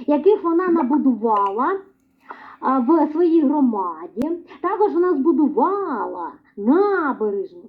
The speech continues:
Це все було у війну, щоб ви розуміли. І також пані туди привозить іноземних гостів, показує цих коней. Зараз бачимо, що з робочим візитом начальник відділу економічного розвитку туди прибула. На конференції кожен з нас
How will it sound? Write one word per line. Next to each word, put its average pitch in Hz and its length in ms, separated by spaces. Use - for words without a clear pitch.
Це 370 140
все 370 140
було 311 260
у 302 160
війну, 220 420
щоб 247 120
ви 220 120
розуміли. 254 540
І 339 360
також 381 320
пані 370 320
туди 285 200
привозить 277 680
іноземних 262 560
гостів, 302 600
показує 285 480
цих 277 240
коней. 262 520
Зараз 269 460
бачимо, 262 540
що 262 440
з 220 100
робочим 285 360
візитом 262 460
начальник 262 420
відділу 269 220
економічного 269 520
розвитку 220 580
туди 208 260
прибула. 202 640
На 233 120
конференції 339 720
кожен 330 400
з 254 60
нас 381 380